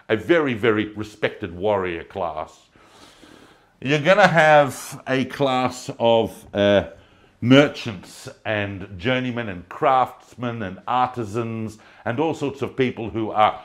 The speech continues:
respected within this society, but they don't have any special titles or privileges outside of the fact that they have unique talents and unique professions, and that they have certain amounts of rights and so on.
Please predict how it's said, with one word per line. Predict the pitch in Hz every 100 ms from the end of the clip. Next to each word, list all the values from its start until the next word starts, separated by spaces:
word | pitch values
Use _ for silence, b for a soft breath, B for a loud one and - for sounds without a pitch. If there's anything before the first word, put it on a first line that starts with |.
| B
respected | 151 143 - 311 202 - 131
within | 101 110 104 101
this | 95
society, | - 107 147 151 151 170 B -
but | 185
they | 185
don't | 180 165
have | 139 123
any | 120
special | 101 123 110 101
titles | 113 101 104 104
or |
privileges | 110 160 165 170 143 139 139 151
outside | 156 139 - 170 175
of | 147 131
the |
fact | - 127 113 - b b b -
that | 127 98
they | 127 123
have | 123 131 123 101
unique | 123 117 139 131
talents | - 117 110 107 -
and | 113 110
unique | 104 110 107 117 117 -
professions, | 113 - 95 - 85 76 - _ _ _ _ _ b b b b b
and | 101 104
that | 101 104
they | 110
have | 101 104 92 B B _
certain | - 127 110
amounts | 104 104 104
of | 101
rights | 160 156 -
and | 117
so | 107 175 151
on. | 135 113